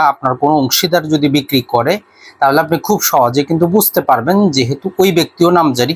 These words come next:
করবে। তো এই জন্য ল্যান্ড সার্ভে ট্রাইব্যুনালে আমরা তখনই যাব, যখন আপনার অঞ্চলে জরিপ কাজ শেষ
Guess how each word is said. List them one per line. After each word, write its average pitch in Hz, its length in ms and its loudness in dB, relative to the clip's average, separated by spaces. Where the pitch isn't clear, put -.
করবে। 139 280 2
তো - 100 0
এই 151 120 0
জন্য 165 200 4
ল্যান্ড 180 380 4
সার্ভে 160 380 2
ট্রাইব্যুনালে 147 680 2
আমরা 151 160 -2
তখনই 214 460 0
যাব, 123 160 0
যখন - 200 -2
আপনার 147 300 -2
অঞ্চলে 123 320 -2
জরিপ 135 220 2
কাজ 123 120 0
শেষ 127 180 0